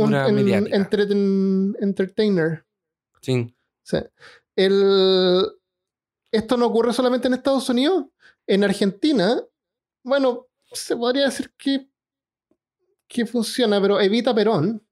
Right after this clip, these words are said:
Speaker 2: era originalmente actriz y comunicadora pública.
Speaker 1: Ujú.
Speaker 2: Y se convirtió en la presidenta, al menos por un tiempo breve.
Speaker 1: Se parecía
Speaker 2: Aunque,
Speaker 1: a
Speaker 2: aunque
Speaker 1: Madonna
Speaker 2: fue por
Speaker 1: también.
Speaker 2: otros, sí,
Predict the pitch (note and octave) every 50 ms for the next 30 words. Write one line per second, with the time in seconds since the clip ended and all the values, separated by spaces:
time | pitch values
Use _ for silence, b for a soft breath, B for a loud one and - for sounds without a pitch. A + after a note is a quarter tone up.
0 | _ _ - F#3 F#3+ A3 G#3 G#3+ G#3 G#3 F#3+ G3 G3+ G#3 G#3+ G3 G#3 F#3+ D3+ -
1 | - - G3 G3 - - - - - - - E3+ E3 D#3+ D#3+ E3+ E3 D#3+ E3 D#3
2 | E3 D#3+ C#3 E3 F3 D#3+ C#3+ A#2+ A#2+ - - - _ _ _ _ _ _ _ _
3 | - C3 A2+ G#2 G#2+ A2+ A#2 C3 - _ _ _ _ _ _ _ _ _ _ _
4 | - E3 D#3+ - E3+ E3+ D#3+ D#3+ E3 E3 - - F3 F3 D#3+ D#3+ D#3 D3+ D3+ D3
5 | D3 D3 D#3+ D#3+ D3 - - D3+ D3 C#3+ C#3+ C#3+ _ - D3 C#3+ C#3+ D3+ D#3 -
6 | D#3 D#3+ D#3+ D#3 D#3 - E3 D#3 C#3+ C#3 C#3+ B2+ C3+ C3+ - - _ _ _ _
7 | _ _ _ _ _ _ - C#3 - - B1+ - - - _ _ - - A2 G2+
8 | G#2+ - F#3 F3+ - F#3+ F#3+ G#3 G3+ G3+ F#3+ G#3 G#3 F#3 - - G#3 G3+ F3+ F#3+
9 | F3+ F#3 F3+ F3+ F3+ F3+ F3 E3+ E3 D#3+ D#3+ D#3+ E3+ D#3+ - - - _ _ _
10 | - -